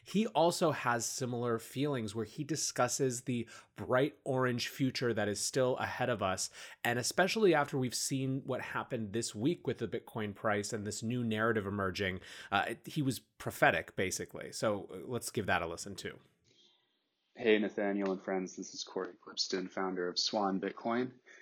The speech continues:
Speaker 2: and Give Bitcoin, just, uh, contributing a few thoughts to what's gone down this past week and, uh, what we have to look forward to, uh, over the next few months and, and years. It remains a bright orange future for Bitcoin.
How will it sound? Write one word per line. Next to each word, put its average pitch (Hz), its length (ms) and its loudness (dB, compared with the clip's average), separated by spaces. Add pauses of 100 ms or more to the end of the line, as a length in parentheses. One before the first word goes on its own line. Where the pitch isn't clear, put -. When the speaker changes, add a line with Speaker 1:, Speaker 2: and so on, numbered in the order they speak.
(240)
Speaker 2:
and 90 140 -4
Give 101 240 4
Bitcoin, 110 560 0
just, - 320 -6
uh, 92 160 0
contributing 92 560 -2
a 90 40 -2
few - 200 -6
thoughts 92 540 0
to 90 260 2
what's 87 220 -4
gone 90 260 -4
down 92 240 2
this 92 140 -6
past - 360 -6
week 117 400 0
and, 92 160 -8
uh, 92 140 0
what 90 240 -4
we 101 80 -10
have 98 280 -8
to 95 60 -10
look 92 160 -6
forward 92 420 -2
to, 92 280 -2 (640)
uh, 95 60 0
over 95 240 0
the 92 80 0
next 90 240 -4
few 98 180 -2
months 104 380 2
and, 104 320 0
and 104 180 0
years. 107 460 0 (160)
It 92 280 -8
remains 98 480 -4
a 90 80 -4
bright 95 380 2 (180)
orange 95 340 -6
future 101 460 -2 (760)
for 104 180 -6
Bitcoin. 127 560 4